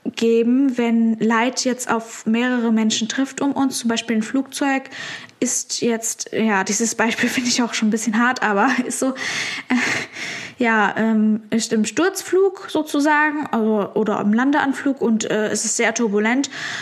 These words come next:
und dann setzen wir natürlich uns selbst erstmal die Sauerstoffmaske auf, bevor wir anderen, also dem, zum Beispiel dem Kind,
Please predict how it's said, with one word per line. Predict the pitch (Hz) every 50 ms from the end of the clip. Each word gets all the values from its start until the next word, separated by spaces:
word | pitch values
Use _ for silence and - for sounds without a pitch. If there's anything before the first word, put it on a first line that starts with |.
| - -
und | - 240 226
dann | 240 233 220
setzen | 233 247 247 - - 269 254 247
wir | 233 254 254
natürlich | 247 247 247 254 254 247 - - -
uns | 254 254 247 -
selbst | 269 262 262 262 - - -
erstmal | 220 220 220 220 - 226 220 208
die | 196 220 208 208 208 208 202
Sauerstoffmaske | - 214 196 196 202 208 - - - 285 285 - 220 202 202 202 - - - 214 - -
auf, | - 196 202 208 220 233 - - - - - - - - - _
bevor | - 220 220 - - 226 220
wir | 233 220 -
anderen, | 214 240 240 254 - 233 214 214 214 202 -
also | 202 208 - 202
dem, | 196 214 202 202 202 196 202 -
zum | - -
Beispiel | 202 208 208 - 214
dem | 214 202 202 196
Kind, | - - 262 269 277 277 -